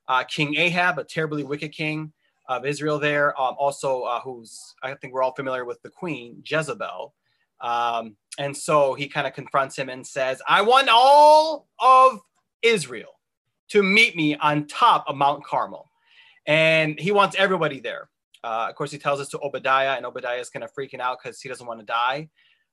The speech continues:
Um, so he says, "Okay, no problem." So sure enough, they go on Mount Carmel. All of Israel shows up, and he challenges what's happening to all the people, 'cause right now they've all accepted a very foreign god,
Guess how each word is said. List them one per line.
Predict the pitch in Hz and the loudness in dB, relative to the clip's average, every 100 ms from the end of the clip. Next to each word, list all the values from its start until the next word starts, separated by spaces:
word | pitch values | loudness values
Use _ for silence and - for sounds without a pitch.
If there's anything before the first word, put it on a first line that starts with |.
| _ | _
Um, | 131 135 135 135 131 | -2 2 2 0 -2
so | - | -6
he | 151 | -4
says, | 170 | -2
"Okay, | 214 208 226 | -2 0 0
no | 170 180 | 2 0
problem." | 165 180 151 117 - | 4 2 2 -2 -10
So | 151 | -2
sure | 240 240 | 2 4
enough, | 214 196 | 4 2
they | 190 | 2
go | 180 | 2
on | 214 | 4
Mount | 208 202 190 | 4 2 2
Carmel. | 165 139 135 131 - _ _ | 0 0 -2 -6 -10 _ _
All | 170 208 240 262 | 4 8 8 6
of | 262 | 4
Israel | 247 196 180 | 2 -2 -4
shows | 151 180 175 | -2 -4 -4
up, | 127 98 - _ _ _ _ _ _ _ _ | -6 -8 -12 _ _ _ _ _ _ _ _
and | 190 208 | 0 0
he | 240 | 0
challenges | - - 294 330 370 277 180 117 101 101 110 - _ _ _ _ _ | -2 0 4 4 4 2 0 -8 -12 -14 -18 -20 _ _ _ _ _
what's | - 185 - | 0 0 0
happening | - 208 240 226 170 135 127 123 135 _ _ - | 0 2 2 0 -2 -4 -10 -16 _ _ _ -14
to | 170 | -4
all | 165 160 | 0 2
the | 156 | 0
people, | 156 147 143 104 | -6 -10 -10 -10
'cause | 139 143 | -8 -2
right | 180 | 0
now | 185 180 | 2 2
they've | 170 165 | 2 2
all | 180 | 2
accepted | 175 - 196 170 180 | 2 -2 -4 -4 -4
a | 165 | -6
very | 147 170 170 | -4 -4 -4
foreign | - 208 220 185 | -4 -2 0 0
god, | 135 117 120 | -2 0 -2